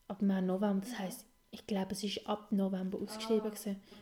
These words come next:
Speaker 1: Weil ab November fängt ja der ganze Weihnachtsstress
Speaker 2: Ja.
Speaker 1: an. Äh, ich hätte es nochmal online wahrscheinlich sollte verschicken, aber ich,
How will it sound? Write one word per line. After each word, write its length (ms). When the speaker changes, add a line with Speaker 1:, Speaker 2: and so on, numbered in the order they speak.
Speaker 1:
Weil 100
ab 80
November 320
fängt 220
ja 80
der 100
ganze 300
Weihnachtsstress 560
Speaker 2:
Ja. 120
Speaker 1:
an. 80
Äh, 760
ich 180
hätte 180
es 100
nochmal 200
online 340
wahrscheinlich 340
sollte 220
verschicken, 500
aber 200
ich, 80